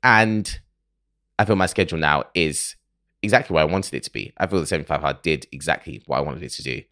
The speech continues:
One of the things it really highlighted, and this is where I'll get more into specifics, is my dopamine sources.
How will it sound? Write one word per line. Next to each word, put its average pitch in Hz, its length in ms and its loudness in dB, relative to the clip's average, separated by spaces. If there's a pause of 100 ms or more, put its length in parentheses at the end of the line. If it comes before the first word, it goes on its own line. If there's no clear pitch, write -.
(380)
One 120 120 6
of 117 80 4
the - 20 -2
things 101 180 0
it 71 60 0
really 85 240 2
highlighted, 76 680 -4 (920)
and 76 120 -4
this 73 100 -4
is - 40 -6
where 76 120 -2
I'll - 40 -6
get - 160 -4
more 73 160 -4
into 71 140 -8
specifics, - 680 -10 (320)
is 73 540 0 (1500)
my 82 160 -2
dopamine 71 500 0
sources. - 600 -10